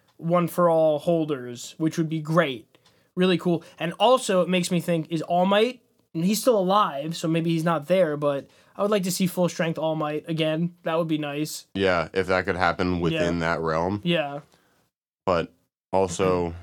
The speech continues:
Speaker 1: <clears throat>
Speaker 2: God damn, man, like, if, i-, if that's true and All Might has spent enough time there to do that or, or whatever the qualifications are, uh, tell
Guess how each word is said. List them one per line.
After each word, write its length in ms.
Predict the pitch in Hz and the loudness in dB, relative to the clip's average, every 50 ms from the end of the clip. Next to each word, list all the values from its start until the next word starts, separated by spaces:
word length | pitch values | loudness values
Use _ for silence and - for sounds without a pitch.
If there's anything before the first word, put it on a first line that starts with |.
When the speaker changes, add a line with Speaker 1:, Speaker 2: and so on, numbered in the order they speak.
| 92 - _ | -18 -20 _
Speaker 1:
<clears throat> 200 | _ _ _ - - | _ _ _ -12 -8
Speaker 2:
God 180 | 110 120 101 | -8 -8 -8
damn, 300 | - - 110 131 127 101 | -8 -6 -4 -2 -2 -2
man, 240 | - - 76 80 82 | -2 -4 -4 -4 -4
like, 260 | 80 80 82 - - - _ _ _ _ _ _ - | -4 -4 -4 -6 -10 -20 _ _ _ _ _ _ -8
if, 180 | - 85 82 - - - - | -8 -8 -8 -8 -12 -8 -2
i-, 160 | 90 98 95 - | -2 -2 -2 0
if 180 | - 104 101 - | -2 -2 0 2
that's 260 | 107 104 95 - - | 2 2 2 0 -4
true 280 | - - 101 101 110 110 | -6 -2 0 2 2 2
and 80 | 98 | 2
All 160 | 92 90 95 92 | 2 0 0 2
Might 280 | 92 90 90 85 - - - - | 0 0 -2 -2 -6 -10 -12 -4
has 240 | 90 95 92 82 | -2 -2 -2 -2
spent 260 | - - - 90 90 92 | -4 -6 -2 -2 0 0
enough 280 | 92 90 90 85 - | 0 0 -2 -2 -2
time 300 | - 90 85 87 87 90 | -2 -2 0 0 0 0
there 180 | 92 92 92 90 | 0 0 0 -2
to 80 | 87 | -4
do 180 | 80 80 85 82 | -4 -4 -4 0
that 180 | 90 92 92 92 | 0 0 2 2
or, 220 | 90 85 82 80 | 0 -2 -2 -4
or 160 | 55 87 85 | -6 -6 -6
whatever 340 | 85 85 85 82 82 80 87 | -4 -2 -2 -2 -2 -4 -4
the 120 | 82 82 | -6 -6
qualifications 800 | 80 - 85 82 85 80 80 78 - 82 85 - 98 92 87 82 | -6 -6 -4 -2 -2 -4 -4 -8 -8 -8 -6 -4 -4 -4 -2 -2
are, 340 | 82 80 85 90 104 104 - _ _ _ _ _ _ _ _ _ _ _ _ _ - | 0 0 0 0 -2 -4 -6 _ _ _ _ _ _ _ _ _ _ _ _ _ -2
uh, 840 | 90 90 87 87 85 85 85 87 87 87 85 87 87 87 87 82 82 - _ | 0 2 2 2 2 2 2 2 0 0 0 0 0 0 0 -2 -4 -8 _
tell 680 | - - - 98 98 110 113 117 117 117 117 113 117 | -12 -4 0 2 4 4 4 2 0 -2 -4 -8 -12